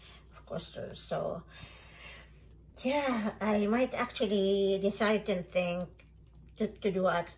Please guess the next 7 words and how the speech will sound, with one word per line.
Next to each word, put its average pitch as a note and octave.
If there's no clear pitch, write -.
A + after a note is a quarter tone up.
um, E3
a -
colored, B3
uh, F#3+
pillow F#3
or E3+
black -